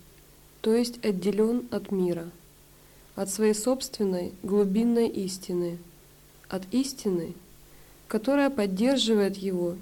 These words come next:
и все видимое им. Человек же, постигший высочайшую правду своего собственного бытия, осознает, что она является единой,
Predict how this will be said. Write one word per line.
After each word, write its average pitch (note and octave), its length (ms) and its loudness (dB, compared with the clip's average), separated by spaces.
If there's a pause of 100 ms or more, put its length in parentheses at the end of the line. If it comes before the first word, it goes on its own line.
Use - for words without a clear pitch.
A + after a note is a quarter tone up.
и G3 100 -4
все C4 280 0
видимое G3+ 540 2
им. E3 340 -6 (1900)
Человек A#3 520 4
же, F#3 260 -4 (460)
постигший B3+ 720 0
высочайшую A3 960 0
правду G#3+ 420 0
своего G3+ 400 -2
собственного G3 680 0
бытия, G#3+ 640 -2 (580)
осознает, G#3 840 0 (520)
что G#3 220 0
она A3 180 6
является G#3 640 4
единой, G3+ 800 0